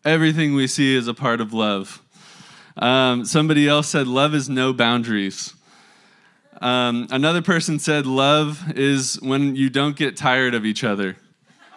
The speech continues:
What do you think? You guys agree with that?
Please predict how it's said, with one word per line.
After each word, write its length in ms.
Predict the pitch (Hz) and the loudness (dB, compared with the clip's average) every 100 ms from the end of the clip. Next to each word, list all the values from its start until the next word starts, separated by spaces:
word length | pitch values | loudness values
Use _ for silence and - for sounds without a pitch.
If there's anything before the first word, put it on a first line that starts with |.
| - - - - - - - - | -20 -20 -20 -18 -18 -18 -18 -14
What 80 | - | -4
do 20 | |
you 80 | 131 | -2
think? 240 | 135 127 107 - - - - - - - - - - - - | 0 -2 -4 -14 -20 -20 -20 -20 -20 -20 -20 -20 -20 -20 -8
You 60 | |
guys 200 | 120 131 | -2 0
agree 220 | 127 131 139 | 0 0 0
with 140 | 139 | 2
that? 340 | 151 143 127 | 0 0 -4